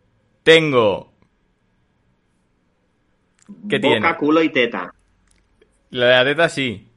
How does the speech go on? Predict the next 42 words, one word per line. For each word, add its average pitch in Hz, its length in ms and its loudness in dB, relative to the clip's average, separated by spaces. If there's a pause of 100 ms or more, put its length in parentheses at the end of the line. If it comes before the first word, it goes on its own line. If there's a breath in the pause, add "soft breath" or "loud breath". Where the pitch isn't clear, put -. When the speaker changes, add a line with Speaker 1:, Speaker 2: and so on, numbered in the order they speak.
(300)
Speaker 1:
pero 123 220 0
dice 139 220 -4
otra 156 240 2
cosa. 131 240 0
"Tengo, 131 480 0
Speaker 2:
Ah. 156 560 2
Speaker 1:
eh, - 80 -20
y 139 120 -6
tengo 156 320 0
tetas". 135 280 -2
Speaker 2:
Culo 170 180 4
con- 156 180 -6 (1700)
Speaker 1:
"Soy 156 160 0
Speaker 2:
coño 175 100 4
Speaker 1:
una 190 80 6
Speaker 2:
y 190 40 4
Speaker 1:
mujer, 185 280 2
Speaker 2:
tetas. - 280 -18 (400)
Speaker 1:
soy 180 260 0
una 214 160 2
mujer 190 260 -2
completa. 135 840 -2 (100)
Tengo 135 680 0 (680)
una 123 280 -2
palabra 147 400 2
que 143 100 -2
no 135 100 -2
has 131 100 -2
dicho 139 240 -4
aún 156 120 4
Speaker 2:
Culo. 185 300 2
Speaker 1:
y 147 140 -2
tengo 175 360 2
tetas". 104 640 -6
Que 127 100 -2
eso 123 120 -4
sí 143 120 -2
lo 127 100 0
has 113 80 0
dicho, 107 180 -10
las 98 160 -6
tetas. - 420 -12